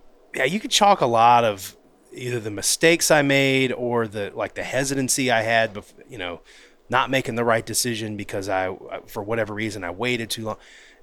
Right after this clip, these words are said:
It was fear. Like, it, you can kind of always boil it down to something as simple as afraid of failure,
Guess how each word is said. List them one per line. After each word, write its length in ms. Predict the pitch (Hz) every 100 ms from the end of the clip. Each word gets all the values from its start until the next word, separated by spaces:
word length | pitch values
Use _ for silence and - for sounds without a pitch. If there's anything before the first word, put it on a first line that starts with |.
| -
It 80 | 165
was 120 | 220
fear. 480 | - 165 220 85 85
Like, 180 | 113
it, 100 | 131
you 120 | 127 160
can 140 | 185
kind 220 | - 233
of 80 | 147 101 _ _ _ -
always 400 | 147 180 165 147
boil 320 | 107 139 139
it 100 | 120
down 240 | 127 123 113
to 60 |
something 500 | - - 135 135 120
as 140 | 104 92
simple 500 | - 131 123 117 107
as 520 | 98 92 92 90 - _ - _ _ _ _ _ - - - -
afraid 320 | 110 - 107
of 80 | 117
failure, 600 | - 117 117 113 110 107